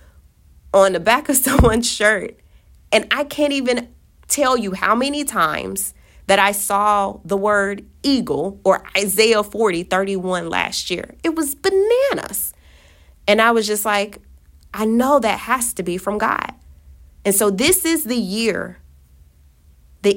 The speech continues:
eagle year for Empower Her Ministries, where we're going to s-, wait on the Lord, and our strength is going to be made new as we take time to hear from our Father,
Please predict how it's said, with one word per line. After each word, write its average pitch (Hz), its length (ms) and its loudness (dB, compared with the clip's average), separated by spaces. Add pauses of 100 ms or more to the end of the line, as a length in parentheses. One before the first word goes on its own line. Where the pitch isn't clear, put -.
eagle 214 280 0
year 170 340 -6
for 185 360 2
Empower 175 480 -4
Her 175 140 -4
Ministries, 175 760 -6 (320)
where 185 240 4
we're 190 340 4
going 311 420 0
to 262 120 -2
s-, - 180 0
wait 190 460 2
on 269 180 2
the 311 80 0
Lord, 208 460 -6 (580)
and 175 380 0
our 269 240 4
strength - 640 -2
is 185 120 -2
going 202 260 0
to 247 60 -2
be 226 280 -2 (400)
made 202 360 4
new 185 360 0
as 175 200 0
we 214 140 -2
take 277 300 -2
time 262 300 0
to 233 120 0
hear 247 340 0
from 220 220 -2
our 160 140 -2
Father, - 560 -6